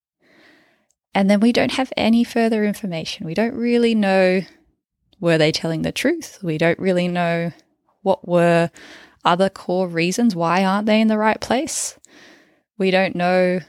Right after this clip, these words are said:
was it something in our connection? Was it something in their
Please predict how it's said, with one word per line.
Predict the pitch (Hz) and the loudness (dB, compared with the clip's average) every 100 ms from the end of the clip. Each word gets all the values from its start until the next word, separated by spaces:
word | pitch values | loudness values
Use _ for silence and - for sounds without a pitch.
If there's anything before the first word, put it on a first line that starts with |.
| _ _ _ _ - | _ _ _ _ -6
was | 190 185 | -2 2
it | 185 175 - - _ _ - | 2 0 -4 -20 _ _ -10
something | - - 202 | -6 -2 0
in | 196 185 | 2 2
our | 185 | 0
connection? | - 254 - - 240 | 0 -2 0 2 2
Was | 180 | 2
it | - | -2
something | - - 98 | -4 -2 -2
in | |
their | 170 - | -2 -2